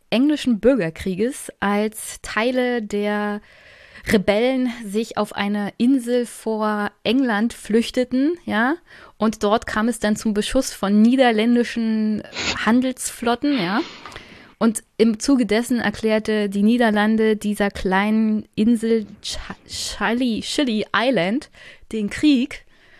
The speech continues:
besetzte sie dann, äh, gewann dann praktisch und hat diesen Krieg aber nie offiziell beendet. Was dazu führte, dass acht-, neunzehnhundertfünfundachtzig ein Historiker an,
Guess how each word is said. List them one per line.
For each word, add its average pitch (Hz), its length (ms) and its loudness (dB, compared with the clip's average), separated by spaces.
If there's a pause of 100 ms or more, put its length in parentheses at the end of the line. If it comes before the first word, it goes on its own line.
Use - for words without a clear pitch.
(320)
besetzte 247 460 2
sie 269 120 0
dann, 254 340 0
äh, 214 260 -2
gewann 202 380 2
dann 254 200 4
praktisch - 580 -4
und 220 300 -6
hat 226 140 -8
diesen 220 200 -4
Krieg - 260 -8
aber 302 180 0
nie 226 200 0
offiziell 214 520 -6
beendet. 208 420 -2 (560)
Was 240 180 2
dazu 269 240 0
führte, 262 480 -2
dass 208 240 -2
acht-, 269 240 -2
neunzehnhundertfünfundachtzig 254 1800 0 (720)
ein 220 160 4
Historiker 254 1040 -2 (500)
an, 214 400 0